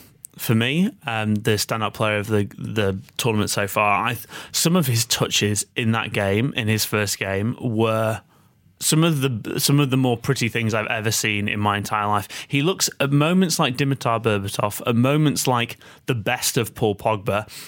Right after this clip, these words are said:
and then he can also look like, um, you know, Lewandowski up front. His overhead kick was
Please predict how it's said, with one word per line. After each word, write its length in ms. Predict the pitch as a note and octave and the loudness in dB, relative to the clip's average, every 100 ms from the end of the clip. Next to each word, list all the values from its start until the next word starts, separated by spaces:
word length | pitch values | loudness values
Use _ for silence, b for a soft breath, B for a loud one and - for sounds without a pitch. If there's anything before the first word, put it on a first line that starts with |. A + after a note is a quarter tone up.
| B | B
and 160 | C#3 C#3 | -2 0
then 100 | C#3+ | 2
he 80 | D3 | 2
can 140 | D3 | 2
also 320 | C#3+ D3 D3 C3+ | 4 4 2 2
look 200 | C#3 B2 | 2 2
like, 400 | C3 C3 - - B B B - | 0 0 -6 -14 B B B -8
um, 480 | B2+ B2 B2 A#2+ - - - | -4 0 2 2 -2 -16 -2
you 80 | C3 | 0
know, 160 | A#2+ | 0
Lewandowski 760 | - C3+ C3+ B2+ B2 A#2+ - B2 | 2 2 2 0 -2 -4 -2 -2
up 80 | - | -2
front. 280 | - C3+ - | 0 0 0
His 320 | C#3+ D3 - - | 2 2 0 -4
overhead 460 | C3 C3+ B2 A#2+ A#2 | -2 -2 -2 -4 -4
kick 320 | - - - - - C4 - B B | -6 -6 -8 -18 -20 -20 -18 B B
was 320 | B2+ A2+ - | 0 2 -2